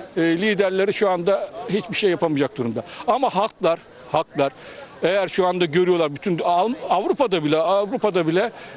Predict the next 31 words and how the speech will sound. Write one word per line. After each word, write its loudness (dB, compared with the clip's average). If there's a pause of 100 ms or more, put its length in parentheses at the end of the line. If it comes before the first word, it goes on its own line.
e, 2
insanlar 0
İsrail'e 0
büyük -2
bir -4
tepki -2
gösteriyor. 0 (680)
Bu 2
tepkiler, 0 (240)
bu 2
tepkiler 0
o 2
dünyadaki 0
o 2
ülkelerin 2
liderlerini 2 (520)
hizaya 2
getirecek. -2 (520)
Şöyle 2
bir -4
düşünecekler. 0 (420)
Eğer 2
biz -2
bu 2
dava 2
bu -2
şekilde 0 (360)
siyaset-, 0
siyasetimizde -2
devam 2
edersek 0